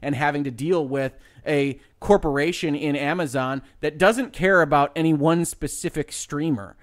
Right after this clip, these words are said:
And so when we look at these issues, I would just ask everybody that has listened to Virtual Legality, that has watched Virtual Legality, if you go out onto your forums and your social media posts,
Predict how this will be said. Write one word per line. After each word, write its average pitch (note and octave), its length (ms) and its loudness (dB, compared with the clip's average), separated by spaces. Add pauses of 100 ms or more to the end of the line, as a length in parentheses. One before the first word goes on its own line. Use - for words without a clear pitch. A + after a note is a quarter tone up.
(320)
And D#3 200 -6
so E3 400 -2 (340)
when G#3+ 260 -4
we A#3 120 -6
look G#3 220 -6
at F#3 120 -8
these D3 220 -6
issues, B2 540 -6 (100)
I F3 220 0
would F#3 160 -2
just C#3 220 -6
ask C#3 320 -4
everybody C3+ 500 -6
that B2 160 -10
has A#2+ 300 -12
listened F3+ 440 -2
to D#3 60 -4
Virtual C#3 340 -6
Legality, C3 480 -2
that A#2+ 100 -8
has A2 120 -14
watched C#3+ 320 -2
Virtual C#3+ 280 -8
Legality, B2+ 440 -6
if A#2 100 -12
you A#2 80 -12
go D3 240 -2
out C#3+ 180 2
onto C3+ 200 -4
your B2 140 -6
forums B2+ 520 -8
and B2 100 -12
your A#2+ 100 -12
social B2 320 -10
media C#3 200 -6
posts, A#2 420 -10